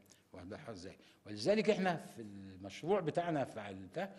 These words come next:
كلمناهم انه هاتوا لنا يا جماعه هيدروليك لايم، استوردوا هيدروليك لايم، واخد بالك ازاي؟ لانه مهما كان صحيح انا ممكن اعمل هيدروليك لايم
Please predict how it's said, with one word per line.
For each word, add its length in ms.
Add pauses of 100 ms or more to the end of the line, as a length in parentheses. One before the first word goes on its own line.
(320)
كلمناهم 500
انه 200
هاتوا 280
لنا 160
يا 60
جماعه 460 (140)
هيدروليك 580
لايم، 200 (520)
استوردوا 680
هيدروليك 520
لايم، 160 (480)
واخد 120
بالك 180
ازاي؟ 280 (380)
لانه 260
مهما 300
كان 360 (300)
صحيح 440
انا 200
ممكن 380
اعمل 260
هيدروليك 460
لايم 220